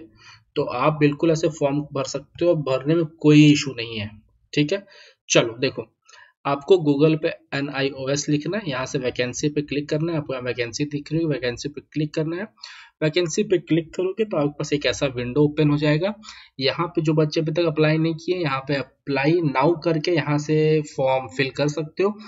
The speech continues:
और जो लोग बच्चे apply कर दिए हैं, आपको direct यहाँ से login आईडी होगा। मैंने किया हुआ है login, तो आपका सीधे ये वाला page खुलेगा।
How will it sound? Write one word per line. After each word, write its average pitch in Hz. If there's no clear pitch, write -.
और 147
जो 175
लोग 185
बच्चे 180
apply 160
कर 156
दिए 180
हैं, 202
आपको 156
direct 147
यहाँ 135
से 180
login 139
आईडी 120
होगा। 160
मैंने 147
किया 147
हुआ 160
है 170
login, 170
तो 160
आपका 143
सीधे 165
ये 151
वाला 151
page 151
खुलेगा। 101